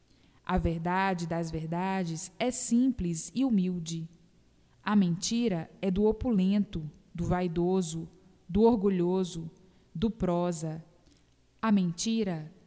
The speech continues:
só contém falsos valores, e os falsos valores são imperfeitos, cheios de defeitos, e por isso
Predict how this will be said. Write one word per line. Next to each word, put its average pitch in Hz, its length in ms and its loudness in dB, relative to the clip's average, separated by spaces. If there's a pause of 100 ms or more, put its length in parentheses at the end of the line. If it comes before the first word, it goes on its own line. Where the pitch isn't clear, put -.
(200)
só - 300 0
contém 208 560 2
falsos 226 640 -2
valores, 190 880 -2 (480)
e 220 120 2
os 190 200 -2
falsos 170 520 -4
valores 175 840 -4 (320)
são 226 320 4
imperfeitos, 208 1200 0 (320)
cheios 196 760 -2
de 180 120 0
defeitos, 180 1040 -2 (560)
e 190 60 -2
por 175 240 -2
isso 180 540 -4